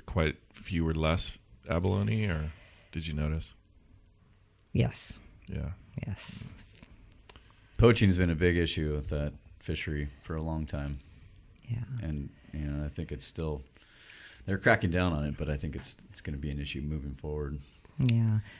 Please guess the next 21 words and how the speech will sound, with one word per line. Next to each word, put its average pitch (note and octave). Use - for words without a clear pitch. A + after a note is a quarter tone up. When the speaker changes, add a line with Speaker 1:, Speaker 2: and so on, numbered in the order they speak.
Speaker 2:
Growing E3+
up D#3+
as C#3
a C3+
kid C3
in A#2+
Alaska, G#2+
th-, A#2+
I A2+
did A2+
a G#2+
lot G#2
more A2
fishing. G2
I G2
spent A2
a -
lot A2
of G#2+
time G#2+
out G2+